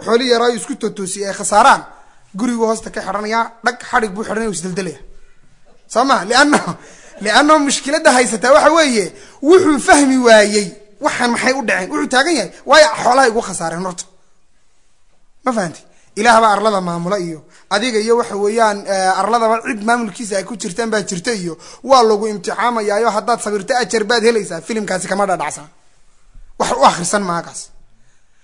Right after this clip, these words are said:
Marka isagu wuxuu taagan yahay, "Waxaygii maxay, maxay sidan u dhacay?" Walihaada gaalada qayb ka mid ihi, qofku markay arkaan dhimanaya, qof dhimanaya markay arkaan waxay dhahaan,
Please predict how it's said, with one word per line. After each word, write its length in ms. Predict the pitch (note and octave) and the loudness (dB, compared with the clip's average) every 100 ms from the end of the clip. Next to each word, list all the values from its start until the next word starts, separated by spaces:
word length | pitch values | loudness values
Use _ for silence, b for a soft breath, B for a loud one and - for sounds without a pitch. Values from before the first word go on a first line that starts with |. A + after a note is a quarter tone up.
| _ _ - | _ _ -12
Marka 160 | E3 | -6
isagu 220 | G#3 D4+ D#4 | -4 -2 -2
wuxuu 200 | D4+ C#4 | -2 0
taagan 320 | B3 B3+ D#4+ | 0 0 0
yahay, 280 | C4+ C4 E4+ D#4+ - b b b b b - | 2 2 2 -4 -14 b b b b b -4
"Waxaygii 320 | C4 C#4+ B3+ | 0 0 0
maxay, 200 | A#3+ C4+ B3+ - | 0 0 0 -6
maxay 160 | - D4 | -6 -4
sidan 220 | D4 C#4+ | -2 -2
u 80 | B3+ | 0
dhacay?" 240 | A3 E3+ - _ _ _ _ - _ _ _ - - - - _ - | -2 -4 -8 _ _ _ _ -20 _ _ _ -20 -20 -20 -20 _ -18
Walihaada 340 | - G3+ A#3 A3 G3 F#3 F3 D#3 D3 C3 | -4 0 4 4 2 -2 -6 -10 -14 -16
gaalada 380 | F3 G#3+ A#3+ B3+ | 0 4 4 4
qayb 220 | A#3 B3+ C4 | 2 -2 0
ka 80 | B3 | -2
mid 160 | D4 | 0
ihi, 100 | G3+ | -2
qofku 240 | G3 A#3 A#3+ | -2 -2 -2
markay 200 | C4 A#3 | -2 -2
arkaan 260 | A3+ C4+ B3 | 0 -2 0
dhimanaya, 480 | B3 C4 F#3 D#3+ - - b b b - | 0 2 0 -4 -12 -20 b b b -2
qof 120 | C#4+ C4 | -2 -2
dhimanaya 360 | D4 C#4+ D4 | -2 0 2
markay 200 | D4 B3+ | 0 -2
arkaan 180 | A#3 C4+ | -2 0
waxay 140 | A#3+ A3 | 0 0
dhahaan, 200 | F#3+ | -2